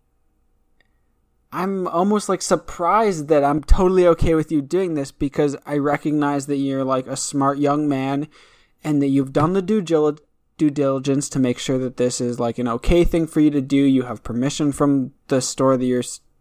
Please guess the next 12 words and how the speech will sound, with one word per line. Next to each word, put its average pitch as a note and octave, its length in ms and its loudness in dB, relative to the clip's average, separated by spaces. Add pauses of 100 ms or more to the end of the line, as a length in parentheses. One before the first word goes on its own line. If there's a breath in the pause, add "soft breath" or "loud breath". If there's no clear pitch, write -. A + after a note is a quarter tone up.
(120)
camping D#3 460 0
at D3 340 0 (560 soft breath)
and E3+ 100 -2
all D#3+ 140 2
that C#3+ 320 -6
jazz. D3+ 640 0 (1500)
But, D#3 280 -4
like, C#3+ 360 0 (520)
a D#3+ 100 -4
couple D3+ 320 0
years E3 340 2
ago, C3+ 640 0